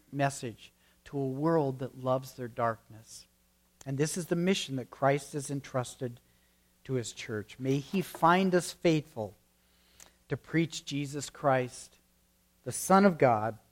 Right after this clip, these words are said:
him crucified, him resurrected from the dead,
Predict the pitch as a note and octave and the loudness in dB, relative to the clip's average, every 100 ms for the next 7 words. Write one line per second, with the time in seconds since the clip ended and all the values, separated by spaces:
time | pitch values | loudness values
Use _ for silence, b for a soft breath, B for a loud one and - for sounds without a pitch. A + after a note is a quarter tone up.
0 | _ _ _ _ F#3 G3 - - F3 - | _ _ _ _ 2 2 2 4 4 2
1 | B2 - A#2+ A2+ A2+ - _ _ _ - | -8 -4 -4 -4 -6 -16 _ _ _ -8
2 | C#3+ C#3 - _ _ - C#3 F#3 G#3+ G3+ | -6 -6 -10 _ _ -2 10 10 10 8
3 | F#3+ F3 - C3+ B2 D3 D3+ D3 C#3 B2 | 8 6 4 -8 -4 -2 0 2 2 0